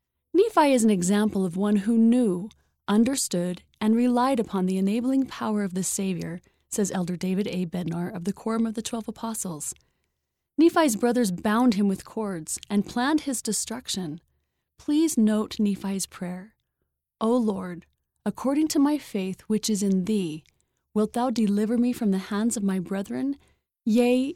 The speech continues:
even give me strength that I may burst these bands with which I am bound."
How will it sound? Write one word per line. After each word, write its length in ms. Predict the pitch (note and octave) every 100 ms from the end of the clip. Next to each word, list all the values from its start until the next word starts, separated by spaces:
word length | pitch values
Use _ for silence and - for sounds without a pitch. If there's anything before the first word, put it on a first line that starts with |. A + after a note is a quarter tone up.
| -
even 340 | D4 C#4 D4
give 360 | A#3+ - D4 C4+
me 160 | C4
strength 640 | A#3+ - - B3 G#3 F#3+ - -
that 200 | G3 A3
I 140 | A#3+ C#4
may 220 | C4 A#3
burst 400 | A#3 A#3+ A#3+ -
these 200 | G#3+ F3
bands 640 | F#3 A3 G#3+ E3+ E3+ -
with 160 | G3+ F#3+
which 220 | A3 -
I 100 | A#3
am 200 | B3 A3+
bound." 460 | A#3+ A#3 F3 E3